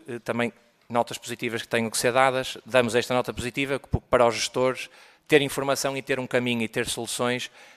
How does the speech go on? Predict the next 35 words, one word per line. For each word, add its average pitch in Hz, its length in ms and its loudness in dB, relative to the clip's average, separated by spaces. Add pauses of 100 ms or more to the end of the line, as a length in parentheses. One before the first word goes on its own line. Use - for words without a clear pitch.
(140)
é 120 120 6
efetivamente 117 680 0
muito 120 200 -4
importante. 123 380 0 (140)
O 113 120 -14
pior 120 320 4
inimigo 117 380 -4
que 120 40 -10
nos 117 100 -8
podem 110 280 0
dar 117 160 0
é 117 40 0
a 113 40 0
incerteza, 113 640 -4
que - 100 -8
é - 20 -2
o 104 80 -4
clima 110 340 -8
atual 107 280 -2
que - 80 -14
está 107 340 -4 (440)
instalado. 98 500 -6 (760)
Ehm, 139 540 2 (640)
e 156 60 -10
o - 20 -6
senhor 170 140 -2
deputado 175 240 6
do - 20 -14
P 170 100 0
C 175 160 -4
P, 180 120 -6
eh, 175 320 2
eh, 147 360 -6
referiu 147 380 0
efetivamente, 143 800 2